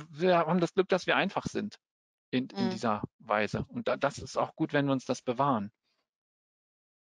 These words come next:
Speaker 1: Und,
Speaker 2: Vielen
Speaker 1: und,
Speaker 2: Dank.
Speaker 1: äh, ein Satz noch, wir, wir versuchen ja immer als Menschen zu tüfteln und Dinge zu verbessern. Aber viele Dinge verschlimmbessern wir auch.
Speaker 2: Mhm.
Speaker 1: Und, ähm, in diesem Fall, glaube ich, ähm, haben wir kaum Chancen, zumal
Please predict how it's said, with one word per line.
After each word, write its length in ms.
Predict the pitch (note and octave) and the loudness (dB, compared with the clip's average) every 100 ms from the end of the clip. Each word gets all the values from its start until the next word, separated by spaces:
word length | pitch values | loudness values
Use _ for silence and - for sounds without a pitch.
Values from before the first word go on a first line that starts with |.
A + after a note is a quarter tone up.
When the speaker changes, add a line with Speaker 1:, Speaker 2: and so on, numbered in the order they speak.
| _ _ _ _ _ _ _ - | _ _ _ _ _ _ _ -4
Speaker 1:
Und, 180 | D#3 F3 | 2 4
Speaker 2:
Vielen 240 | G3 G3+ A3 | 8 6 8
Speaker 1:
und, 0 | |
Speaker 2:
Dank. 180 | E3 C#3 | 6 6
Speaker 1:
äh, 40 | |
ein 200 | D3 D#3 F#3 | 4 4 6
Satz 260 | F#3 - | 4 4
noch, 380 | D#3 D3 C#3 C#3 | 0 0 -2 0
wir, 220 | C#3 C3+ | 2 2
wir 120 | C3+ C3 | 2 0
versuchen 480 | C3 A#2+ G3+ G#3 | 0 0 -2 0
ja 80 | C3 | -2
immer 240 | - E3+ D#3 | 0 2 2
als 160 | A#2+ - | 0 0
Menschen 300 | F3 E3+ B2+ | -2 -2 -6
zu 120 | A#2+ | -6
tüfteln 420 | - - - C3 | 0 0 0 -2
und 60 | A#2+ | 0
Dinge 180 | C3+ C#3+ | -2 -2
zu 100 | - | -4
verbessern. 560 | B2 A2+ C3 - G2 G#2+ - - - - | -2 2 2 0 -8 -10 -18 -18 -10 2
Aber 300 | C3+ D3 D3+ - | 4 4 2 -4
viele 260 | - C#3+ C#3 | -10 -4 -2
Dinge 200 | C#3+ C#3 | -2 -4
verschlimmbessern 680 | C3+ - D#3+ C3+ G#2+ G#2+ G#2 | -4 0 2 2 0 -2 -4
wir 140 | G#2+ | -4
auch. 200 | F2 - _ _ _ _ _ | -6 -10 _ _ _ _ _
Speaker 2:
Mhm. 320 | F#3 E3 D#3 E3+ - | -10 -8 -8 -12 -10
Speaker 1:
Und, 220 | A#2+ A2+ - - | -6 -6 -10 -2
ähm, 260 | A#2 A#2+ B2+ | 0 0 -2
in 140 | B2+ | -2
diesem 220 | B2+ D#3 | -2 -4
Fall, 420 | - - C#3+ C#3+ B2+ | -4 2 4 4 2
glaube 400 | C3 C3 C3+ B2+ | 4 4 4 0
ich, 320 | C3 - - | -2 -4 -2
ähm, 300 | B2+ B2+ B2 | 0 0 2
haben 160 | C3 C3 | 0 0
wir 100 | C3 | -2
kaum 280 | - C#3+ | 2 2
Chancen, 400 | C#3+ C#3+ D#3+ E3 | 2 -2 -2 -4
zumal 420 | - C#3 C3+ C#3 | -4 2 4 4